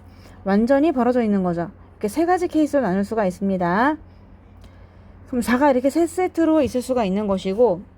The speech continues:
사의 위치는 세 가지가 있을 수 있다. 그럼 나머지 일, 이를 배열해야 되기 때문에 나머지 두 개, 하나, 두 개를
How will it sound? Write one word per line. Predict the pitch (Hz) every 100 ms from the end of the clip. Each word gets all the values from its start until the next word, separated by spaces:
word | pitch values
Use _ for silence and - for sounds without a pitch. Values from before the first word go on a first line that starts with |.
| -
사의 | - - 214 240 302 254
위치는 | 202 - 233 294 311
세 | 330
가지가 | 330 302 277
있을 | 208 208
수 | 202
있다. | 180 180 170 - - - -
그럼 | - 240
나머지 | 208 262 233 226
일, | 320 370 381
이를 | 370 359
배열해야 | 240 220 226 226
되기 | 214 202
때문에 | 202 196 190 262 320 349 - -
나머지 | 185 208 254 254
두 | - 220
개, | 214 226 262 330 330
하나, | 302 311 311 302
두 | -
개를 | 208 214 226 302 349